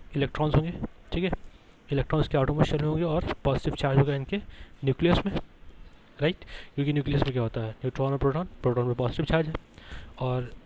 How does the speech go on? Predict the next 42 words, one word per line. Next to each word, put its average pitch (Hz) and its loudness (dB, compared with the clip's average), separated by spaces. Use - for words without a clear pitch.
आउटरमोस्ट 135 0
शेल 131 -2
में 131 -2
इलेक्ट्रॉन्स 127 -2
में 147 2
नेगेटिव 123 -2
चार्ज 156 -4
है। 156 -4
तो 175 4
ये 143 2
जो 190 4
पॉजिटिव 131 0
चार्ज 156 2
होगा 135 4
इस - 0
वाले 131 2
का, 123 -2
यानी 123 -2
कि 151 0
इसको - -2
A 160 2
atom 135 -2
कहते 120 -2
हैं 156 -6
of 127 4
carbon 120 -2
और 135 0
ये 135 0
B 135 0
atom 123 -2
of 127 -4
carbon 117 -2
है, 139 -6
तो 175 2
जो 170 2
A 185 6
atom 165 -4
का 165 -4
पॉजिटिव 143 0
चार्ज 139 0
होगा, 117 6
राइट, 160 -4